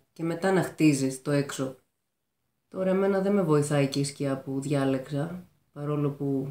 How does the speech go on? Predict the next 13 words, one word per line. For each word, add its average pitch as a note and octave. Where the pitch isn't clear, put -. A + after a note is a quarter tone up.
το D3
χρώμα C#3+
της C#3
το C#3
αγαπώ C#3
πολύ, C#3
αλλά F3+
δυστυχώς, G#3
ε, F3+
η F#3
ποιότητα G3
είναι G3
κακή, F3+